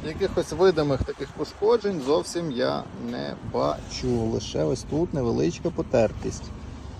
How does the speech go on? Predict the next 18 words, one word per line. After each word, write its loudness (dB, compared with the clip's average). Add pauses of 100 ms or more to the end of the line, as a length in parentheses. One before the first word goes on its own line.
(760)
По 4
керму 6 (200)
теж 4
все 4
гаразд. 6 (400)
В 0
автівці 2
все 2
працює 0
без 4
зауважень. 4
По 4
електроніці, 4 (560)
по 8
ходовій 4
частині, -2 (260)
по 6
двигуну, 4